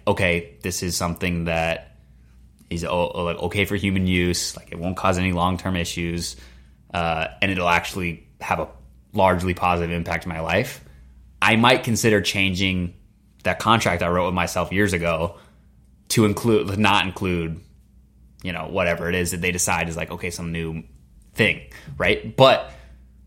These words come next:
if I hear people talking about, like, "Oh my gosh, like, you would not believe how my, my life has changed on these, like, after taking shrooms or whatever, and, like, now I see the world in a much," that's not enough evidence to, like, change my perspective,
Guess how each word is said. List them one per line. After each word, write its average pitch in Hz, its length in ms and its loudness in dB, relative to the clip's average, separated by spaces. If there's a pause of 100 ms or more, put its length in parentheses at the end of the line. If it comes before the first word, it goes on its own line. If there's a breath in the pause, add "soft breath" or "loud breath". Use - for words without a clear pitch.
(100)
if 123 100 -2
I 127 120 8
hear 131 120 6
people 120 240 2
talking 120 320 4
about, 92 140 2
like, - 180 -10
"Oh 123 160 -8
my 110 120 -10
gosh, 117 360 -4
like, 98 180 -8
you 120 100 2
would 123 100 2
not 113 200 0
believe 107 400 2
how 101 220 4
my, 95 260 0 (100)
my 95 140 0
life 95 220 0
has 92 80 -6
changed 92 320 -4
on 87 140 -2
these, 87 240 -4
like, 82 260 -4 (380 loud breath)
after 90 200 -2
taking 92 440 -4
shrooms 95 460 0
or 85 80 -2
whatever, 85 420 -2
and, 85 120 -2
like, 85 240 -4
now 98 140 2
I 95 80 2
see 104 220 -2
the 98 80 -2
world 95 260 -2
in 95 80 -2
a - 20 -2
much," 101 220 0 (840 loud breath)
that's 120 200 4
not 131 120 4
enough 110 220 6
evidence 92 440 2
to, - 120 -6
like, 85 260 -4 (920)
change 92 280 0
my 87 120 0
perspective, 85 580 -10